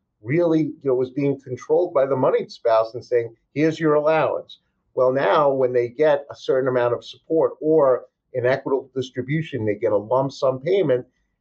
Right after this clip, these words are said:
they don't know what to do. And a lot of times their financial advisors were their spouses and they don't wanna use them anymore. So I always say it's important to have somebody there, someone like you that can organize them,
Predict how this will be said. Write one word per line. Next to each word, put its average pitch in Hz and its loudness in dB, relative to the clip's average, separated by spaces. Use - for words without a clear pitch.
they 175 0
don't 165 0
know 151 2
what 143 0
to 143 -12
do. 190 -2
And 107 -2
a 104 2
lot 135 2
of 170 -8
times 139 -2
their 98 2
financial 135 0
advisors 101 0
were 92 -2
their 92 -4
spouses 113 -2
and 107 0
they 117 0
don't 160 2
wanna 135 -2
use 196 -8
them 110 -6
anymore. - -16
So 135 0
I 131 0
always 170 0
say 156 2
it's 131 -8
important 143 -2
to 139 -8
have 131 0
somebody 127 -4
there, 131 4
someone 160 -2
like 165 -2
you 156 -2
that 127 -2
can - -12
organize 147 0
them, 135 0